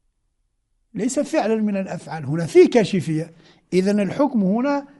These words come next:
بالمعنى المجازي، يعني الحكم اندك في القضية.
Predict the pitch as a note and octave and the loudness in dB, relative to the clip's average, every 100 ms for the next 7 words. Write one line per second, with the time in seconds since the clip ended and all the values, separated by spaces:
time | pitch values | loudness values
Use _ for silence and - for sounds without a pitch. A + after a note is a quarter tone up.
0 | _ F3+ G#3 F3+ E3+ C#3+ C#3 C3+ C3+ D#3 | _ -4 -4 -4 -4 -6 -6 -8 -12 -14
1 | _ F#3 A#3 D#3+ F#3 A3+ - F3 - C4 | _ -4 -4 -4 -4 -4 -4 -6 -4 -4
2 | C4 C4 C#4 F#3 D#3+ A3 A3+ F#3 F#3 E3+ | -4 -6 -4 -4 0 0 0 -4 -6 -8
3 | D3 C#3+ D#3 | -8 -8 -12